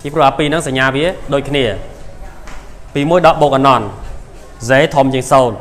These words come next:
Chẳng những tí bàn ai prim thòm chừng sâu này. Bà x mà nâng mũi. Nó mời dên x mà nâng mũi. Ai prim có mà. Ờ, dê này x mà nâng sâu. Nó mời ai prim x có mà nâng sâu này. Anh ấy bàn hai thật đồ chứ.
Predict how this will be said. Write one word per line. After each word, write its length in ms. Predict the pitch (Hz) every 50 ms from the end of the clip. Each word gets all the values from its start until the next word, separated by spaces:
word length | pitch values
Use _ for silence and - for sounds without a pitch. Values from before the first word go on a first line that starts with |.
| - - 113
Chẳng 140 | 180 185 175
những 120 | 160 156
tí 100 | 160 160
bàn 140 | 151 147 147
ai 120 | 143 143
prim 200 | - 147 - -
thòm 220 | 185 - 151 143 143
chừng 100 | 131 131
sâu 180 | 135 135 127
này. 260 | 127 127 117 107 101 92 - - - - - - - - - - - - - - -
Bà 120 | - 123 131 165 190 185
x 100 | - 160
mà 160 | 156 139 139
nâng 160 | 139 135 131
mũi. 260 | 143 139 131 113 104 95 - - - - - - - - - - - - - - - - - -
Nó 120 | - 135 139
mời 180 | 160 135 135
dên 320 | 127 135 131 127 120 143 151
x 120 | 151 147
mà 160 | 139 131 131
nâng 160 | 127 123 127 143
mũi. 220 | 160 190 214 226 - - - -
Ai 160 | - 147 135 120
prim 180 | 160 165 185 185
có 240 | 170 151 135 147 147 -
mà. 340 | 139 131 131 127 131 131 139 139 - - - - - - - - - - - -
Ờ, 240 | - 147 135 131 123
dê 340 | 120 113 139 143 147 147 139
này 180 | 135 131 127 113 113 - 151 160 156
x 100 | - -
mà 160 | 147 139 135
nâng 100 | 131 123
sâu. 280 | 120 - 170 175 202 214
Nó 140 | 214 185 151
mời 140 | 143 147 147
ai 140 | 143 135 131 - - -
prim 200 | - 151 139 135 135 -
x 200 | 160 175 175 -
có 140 | - 147 160 - -
mà 180 | 139 131 127 127
nâng 160 | 131 143 170
sâu 220 | 165 - - 131 131
này. 240 | 120 117 107 98 95 - - - - - - - - - - - - - - - - - - - - - - - - - - - - - - - - - - - - - - - -
Anh 120 | 117 151
ấy 60 | 202
bàn 180 | 180 170 156 151
hai 180 | 143 143 139
thật 200 | 131 131 113 -
đồ 220 | - 165 160 147 131
chứ. 100 | 147